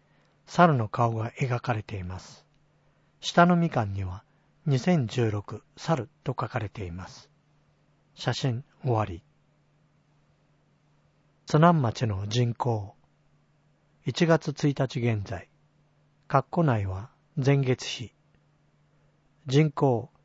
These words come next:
一万二百十三。括弧マイナス八。男四千九百七十一。括弧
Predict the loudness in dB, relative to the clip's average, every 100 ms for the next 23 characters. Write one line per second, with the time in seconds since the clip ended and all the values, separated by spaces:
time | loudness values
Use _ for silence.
0 | _ _ -4 2 4 4 2 2 2 2
1 | 2 2 0 -2 -8 -12 _ _ _ _
2 | _ _ -4 -2 -2 -10 -12 -2 2 2
3 | 2 -2 -4 -6 -6 -10 -12 _ _ _
4 | _ _ _ _ _ _ _ 0 0 2
5 | 0 -4 _ 4 4 4 0 0 0 0
6 | 0 -4 -2 4 6 6 2 -6 -8 -12
7 | -14 -16 _ _ _ _ _ -2 -2 -4
8 | -12